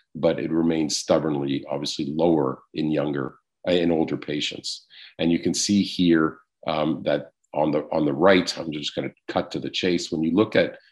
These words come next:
perioperative outcomes in those over the age of seventy in the post-propensity weighting, uh, study, those who got nac actually, if anything, did,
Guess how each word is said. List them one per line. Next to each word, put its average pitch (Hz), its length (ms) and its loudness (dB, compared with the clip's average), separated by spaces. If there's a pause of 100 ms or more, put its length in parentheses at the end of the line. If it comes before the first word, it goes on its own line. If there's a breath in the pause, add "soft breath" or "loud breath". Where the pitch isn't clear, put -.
(160 soft breath)
perioperative 87 640 6
outcomes 90 440 2
in 80 80 0
those 82 320 0
over 85 260 0
the 78 260 4
age 80 120 0
of - 80 -8
seventy 101 560 2
in 76 100 0
the - 200 -4
post-propensity 90 920 -2
weighting, 78 400 -2 (380)
uh, 80 100 0
study, 90 540 4 (180 loud breath)
those 143 220 8
who 113 100 2
got 90 300 4
nac 95 400 2 (420)
actually, 117 520 4
if 90 100 2
anything, 98 540 2
did, 82 240 0